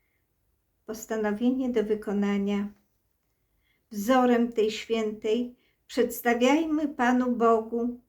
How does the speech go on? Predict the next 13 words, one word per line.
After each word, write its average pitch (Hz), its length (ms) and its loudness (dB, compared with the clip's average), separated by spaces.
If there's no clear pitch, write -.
na 202 200 -2
każdy 277 560 0
dzień 254 320 2
modlitwy 233 720 2
nasze 208 580 -2
przez - 440 -8
serce 302 520 -2
Pana 214 440 0
Jezusa. 208 840 -2
Jest 233 300 0
to 247 80 2
jedyny 247 640 2
sposób 247 840 -4